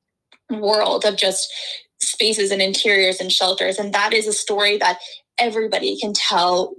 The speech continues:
regardless of your race, sexual orientation, gender, creed, anything. That's a story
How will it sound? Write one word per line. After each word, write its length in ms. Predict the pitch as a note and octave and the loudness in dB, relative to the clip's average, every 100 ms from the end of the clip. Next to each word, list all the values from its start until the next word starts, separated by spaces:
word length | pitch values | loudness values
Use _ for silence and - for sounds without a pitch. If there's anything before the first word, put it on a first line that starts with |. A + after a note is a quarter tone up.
| D4 | -6
regardless 480 | A3 G#3 G3 G3+ G3 | -2 0 2 2 0
of 120 | F#3+ | 0
your 180 | G3 F#3 | 0 2
race, 380 | F#3 F#3 F#3+ - | 2 2 0 -2
sexual 320 | G3 - G3 | -2 0 2
orientation, 640 | F#3 F#3+ G3 F#3 F#3 F#3+ F3+ | 2 2 0 0 0 -4 -2
gender, 580 | F#3+ F#3+ F#3+ F3+ F3+ F3+ - - | -2 0 0 0 -2 -6 -18 -12
creed, 560 | - A3+ G#3 G3 F3 - - | -4 0 2 2 0 -4 -2
anything. 460 | G#3+ G#3+ G#3 - - | 0 0 -2 -4 -2
That's 260 | G#3 G#3 - | 0 0 -2
a 40 | |
story 340 | - G#3+ G3 | -2 0 0